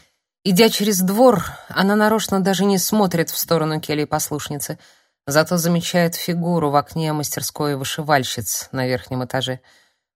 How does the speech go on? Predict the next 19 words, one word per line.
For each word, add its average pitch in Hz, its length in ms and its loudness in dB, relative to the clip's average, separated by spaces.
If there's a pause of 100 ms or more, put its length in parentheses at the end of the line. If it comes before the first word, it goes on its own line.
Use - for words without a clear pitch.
У 180 80 0
сестры 196 340 2
Франчески, 185 640 2
которая 190 380 4
не 196 120 4
может 202 300 4
запретить 180 460 0
болтушкам 175 640 2
говорить 170 480 2
даже 156 260 0
тогда, 160 340 2
когда 151 300 -2
им 151 280 0
нечего 156 420 -2
сказать, 117 520 -2 (480)
сейчас, 214 580 2
наверное, 180 640 4
гвалт 131 540 4
стоит. 120 640 -2